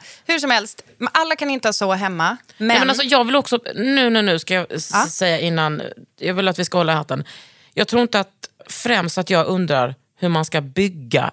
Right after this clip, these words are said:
Speaker 2: ett fint badrum. Utan jag tänker bara, vi som inte ska bygga badrum, utan vi som
Speaker 1: Exakt.
Speaker 2: bara har ett f-, vidrigt badrum. Hur fan gör man?
Speaker 1: Jag tror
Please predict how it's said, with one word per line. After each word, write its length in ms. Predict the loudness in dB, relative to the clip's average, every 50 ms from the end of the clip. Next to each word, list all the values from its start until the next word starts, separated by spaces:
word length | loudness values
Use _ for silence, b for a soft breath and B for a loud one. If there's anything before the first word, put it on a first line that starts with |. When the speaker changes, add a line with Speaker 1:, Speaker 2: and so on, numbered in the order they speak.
| _ -4
Speaker 2:
ett 140 | -4 -2
fint 280 | 0 0 0 0 0 -2
badrum. 440 | 0 0 0 0 0 -2 -4 -6 -8 b b b
Utan 280 | b -2 0 0 2 2
jag 140 | 2 2 2
tänker 280 | 2 0 0 0 0
bara, 260 | 2 2 2 2 0 -4 B B B B B B
vi 240 | 2 4 4 4
som 200 | 4 2 2 2
inte 200 | 2 2 0 0
ska 140 | 0 0 0
bygga 540 | 2 2 0 0 0 -4 -4 0 2 2 4
badrum, 480 | 4 6 6 6 6 4 2 2 2 2
utan 200 | 2 2 2 2
vi 60 | 2
som 40 | 2 2 2
Speaker 1:
Exakt. 100 | 2 2
Speaker 2:
bara 100 | 2 4
har 140 | 4 4 2
ett 120 | 2 -2 -8
f-, 240 | -16 -16 -16 -14 -10 -6
vidrigt 640 | -4 -2 -2 0 0 0 -2 0 -2 -2 -2 0
badrum. 380 | 0 2 2 2 0 0 0 0
Hur 80 | 0 0
fan 220 | 0 0 0 2
gör 320 | 2 2 2 0 0 -4
man? 280 | -4 -6 -6 -6 -6 -4
Speaker 1:
Jag 300 | -2 2 4 4 4 2
tror 440 | 0 -4 -6 -4 -4 -4 -6 -8 -10